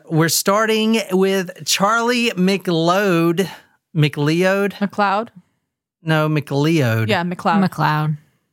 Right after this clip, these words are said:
Speaker 1: Now, April thirteenth, nineteen seventy-seven, Charlie McLeod, he was stalling,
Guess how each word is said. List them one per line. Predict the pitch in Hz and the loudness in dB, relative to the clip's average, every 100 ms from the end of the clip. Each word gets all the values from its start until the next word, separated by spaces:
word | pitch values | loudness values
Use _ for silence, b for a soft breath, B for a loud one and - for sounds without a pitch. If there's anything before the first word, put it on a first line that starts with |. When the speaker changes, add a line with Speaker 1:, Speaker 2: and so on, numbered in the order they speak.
| - | -2
Speaker 1:
Now, | 214 214 165 - | 0 0 -2 -2
April | 196 226 220 | -2 0 0
thirteenth, | 208 220 214 226 190 | 0 0 0 -2 0
nineteen | 202 202 202 | 0 0 -2
seventy-seven, | 185 208 202 - 208 196 175 | 0 0 0 0 0 0 2
Charlie | 202 202 196 | 2 2 2
McLeod, | 190 185 185 208 208 196 | 0 0 0 2 2 2
he | 175 196 | 2 2
was | 180 - | 0 0
stalling, | 202 196 202 208 202 180 | 0 0 0 0 0 -2